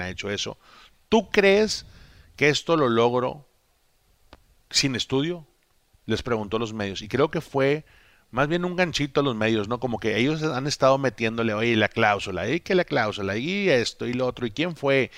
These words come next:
y por qué, y por qué lo aceptaste". Pues lo aceptaron porque le pagaron cuarenta y seis millones de dólares,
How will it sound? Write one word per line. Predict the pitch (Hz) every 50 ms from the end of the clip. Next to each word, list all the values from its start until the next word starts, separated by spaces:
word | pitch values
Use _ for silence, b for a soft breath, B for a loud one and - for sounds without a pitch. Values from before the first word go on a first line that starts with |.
| B B B
y | - 127
por | 107 - 123 117 -
qué, | - 135 135
y |
por | 127 - 120 110
qué | - 127
lo | 139
aceptaste". | 143 147 131 - - 117 131
Pues | 117 - 139
lo | 135
aceptaron | 135 127 139 120 - 135 151 180
porque | 170 - - - - 143 117 B B B B B B
le | - 120 120
pagaron | - - 120 113 110 113 123 160
cuarenta | 165 - 165 156 143 117
y | 107
seis | - - 123
millones | 131 139 147 147 143
de | 123
dólares, | 120 131 143 135 - -